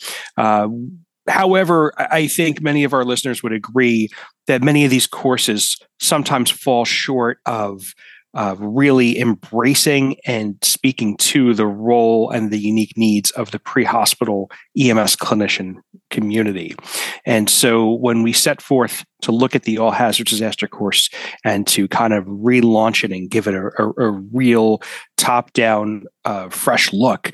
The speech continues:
one of the things we, we wanted to be very true to and, and c-, celebrate what it had already done is to make this about E M S medicine and what we need our pre-hospital clinicians to know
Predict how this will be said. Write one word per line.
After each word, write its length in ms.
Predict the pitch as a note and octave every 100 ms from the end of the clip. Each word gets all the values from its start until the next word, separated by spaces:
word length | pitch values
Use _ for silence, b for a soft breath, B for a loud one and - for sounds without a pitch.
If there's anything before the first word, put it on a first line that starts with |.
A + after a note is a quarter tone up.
| B B -
one 180 | B2+ C3+
of 80 |
the 80 | B2+
things 300 | A2+ A#2+ A2
we, 200 | A2 G2 _ -
we 100 | G#2
wanted 360 | G#2 A2 G#2
to 120 | -
be 220 | G2+ G2+ F#2+
very 480 | G2 - C3 A2+
true 340 | F#2+ - G#2 F2+
to 300 | - F#2 F2
and, 240 | F2+ F2 B B -
and 360 | A2+ G2+ F#2+ E2+ _ _ _ - - - -
c-, 80 |
celebrate 580 | - - C#3+ C3 C3 A#2
what 100 | A2+
it 60 | A2
had 100 | A2
already 360 | A2 G2+ G#2 G2+
done 460 | A#2 A2+ A2+ G2 G2 B B -
is 220 | G2+ -
to 100 | A2
make 300 | G#2+ A2+ -
this 200 | A#2+ - -
about 640 | D3 A#2 G2+ C#3 C3+ B2+ - _ _
E 140 | D#3+ C#3+
M 140 | B2
S 160 | A#2+ -
medicine 420 | A2+ G#2+ - F#2+
and 100 | G#2
what 220 | A#2 B2+
we 140 | C3 A#2
need 180 | A#2
our 100 | A2+
pre-hospital 560 | A2 - A#2 A2+ - A#2
clinicians 480 | - A2+ A2 A2 -
to 100 | -
know 400 | A#2 D#3+ D3 C3+